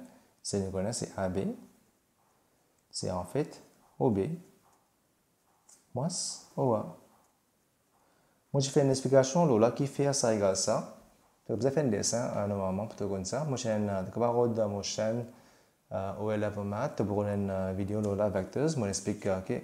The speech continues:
moi, explique qui fait ça égale ça, ok. Mais là, pour l'instant, A B égale ça. Alors, nous devons servir ça pour autre O B. Alors, A B, lit, moins cinq, douze. O B,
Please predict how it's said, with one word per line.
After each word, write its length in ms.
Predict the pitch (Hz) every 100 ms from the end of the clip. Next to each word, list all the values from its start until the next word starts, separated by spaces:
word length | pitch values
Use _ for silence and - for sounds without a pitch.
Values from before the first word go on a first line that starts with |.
| -
moi, 80 | 123
explique 320 | 104 120 127
qui 100 | 139
fait 300 | - 127 151
ça 260 | - 117 110
égale 280 | 101 95
ça, 220 | 95 - 104
ok. 200 | 147 - - - -
Mais 80 | 120
là, 120 | 139
pour 140 | 143 117
l'instant, 420 | 107 143 190 - - - - _ _ _ _ _ -
A 100 | 135
B 100 | 151 208 113
égale 280 | 104 98
ça. 360 | 95 113 143 - - _
Alors, 140 | 104 104
nous 60 |
devons 120 | 104 139
servir 320 | - 107 101
ça 220 | - -
pour 200 | - 101
autre 220 | 120 127 - -
O 100 | 147
B. 80 | 127 120 - - - - _ _ _ -
Alors, 220 | 135 127
A 80 | 143
B, 60 | 143 156
lit, 180 | 139 214 - - _ _ _ _ _ _ _ _ _ _ _ _ _ _ -
moins 160 | 110 110
cinq, 380 | - 120 120 - - - -
douze. 520 | 101 104 196 - - - - - _ _ _ _ _ _ _ _ -
O 100 |
B, 100 | 139